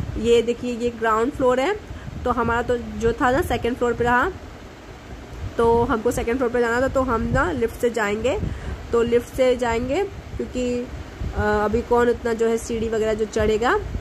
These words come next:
तो अभी मैं वही तक्षु को लेके थोड़ा सा जो है ना वीडियो जो है देखिए अभी shoot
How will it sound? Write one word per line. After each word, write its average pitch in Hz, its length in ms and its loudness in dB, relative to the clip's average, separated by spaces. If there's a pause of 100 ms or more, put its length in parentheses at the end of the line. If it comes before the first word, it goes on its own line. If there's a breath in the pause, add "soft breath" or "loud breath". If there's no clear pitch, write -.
(400)
तो 220 60 -2
अभी 226 180 -2
मैं 226 160 2
वही 226 120 2
तक्षु 226 340 -4
को 233 100 2
लेके 226 280 2
थोड़ा 226 240 2
सा 233 100 0
जो 220 140 2
है 233 120 2
ना 226 100 0
वीडियो 226 400 4
जो 226 140 0
है 226 160 0
देखिए 214 280 0
अभी 226 140 0
shoot 233 240 -2